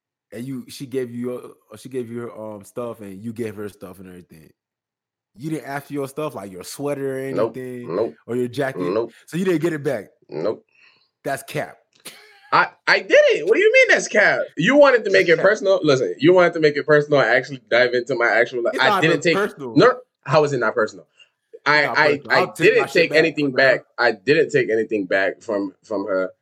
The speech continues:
Speaker 2: She didn't take nothing back from me. We, it was a clean split, and then we went our separate ways type shit.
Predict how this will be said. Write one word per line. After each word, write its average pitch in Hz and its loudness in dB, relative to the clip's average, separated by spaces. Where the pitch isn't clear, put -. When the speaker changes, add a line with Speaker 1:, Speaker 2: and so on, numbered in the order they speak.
Speaker 2:
She - -6
didn't 123 2
take 117 -2
nothing 104 -2
back 101 0
from 101 -8
me. 98 -6
We, 95 -6
it 92 -8
was 104 -6
a 90 -4
clean 107 -4
split, 95 -6
and 92 -4
then 92 -4
we 95 -4
went 104 -4
our 117 -4
separate - -8
ways 170 -4
type 90 -6
shit. - -16